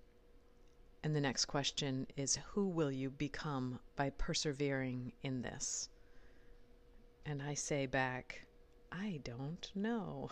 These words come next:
<laughs> I don't know who I will become. I guess I'll still be me. And I really love this interpretation of the oracle.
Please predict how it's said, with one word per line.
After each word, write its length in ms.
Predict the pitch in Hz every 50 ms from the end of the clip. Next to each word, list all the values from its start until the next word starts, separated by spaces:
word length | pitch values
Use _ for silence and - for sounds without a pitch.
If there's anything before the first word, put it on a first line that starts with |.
| - - -
<laughs> 1120 | - - - 214 - - - - 202 - - - - 285 269 247 226 214 214 202 - -
I 60 | 208
don't 200 | 196 214 220 -
know 240 | 202 208 208 208 208
who 160 | 185 185 170
I 140 | 156 151 147
will 180 | 143 143 147 147
become. 580 | 143 143 131 - - 143 127 120 - - 139 - - - - - -
I 100 | - 170
guess 240 | 165 175 175 175 -
I'll 100 | 180 170
still 300 | 165 - - 208 170 160
be 400 | 151 147 160 147 143 143 139 - -
me. 440 | 151 147 139 131 123 - 120 139 131 - - - - - - - - - - - - - - - - - - - - - - - - - - - - - - - - -
And 120 | 190 180
I 140 | 185 180 170 - - 170
really 260 | 160 170 156 139 143 135
love 360 | 131 127 123 120 123 135 -
this 460 | 131 127 123 - - - - - - - - - - - - - -
interpretation 680 | 156 135 - 147 120 - - - - 135 123 - 147 131
of 240 | 127 123 120 - -
the 80 | - - -
oracle. 600 | 127 123 120 123 120 120 - - - - - 147